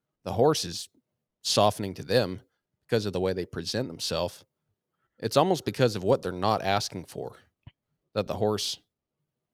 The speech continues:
yields. But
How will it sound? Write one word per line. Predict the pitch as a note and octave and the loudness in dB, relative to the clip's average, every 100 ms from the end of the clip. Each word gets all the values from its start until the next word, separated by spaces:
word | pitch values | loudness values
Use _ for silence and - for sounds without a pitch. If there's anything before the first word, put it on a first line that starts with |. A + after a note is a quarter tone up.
| _ | _
yields. | F2+ A#2 C#2+ G1+ - - _ _ _ _ _ _ _ _ _ _ _ _ _ _ _ _ _ _ _ _ _ _ _ _ _ _ _ _ | -4 -2 -2 -6 -12 -12 _ _ _ _ _ _ _ _ _ _ _ _ _ _ _ _ _ _ _ _ _ _ _ _ _ _ _ _
But | D#3 | -14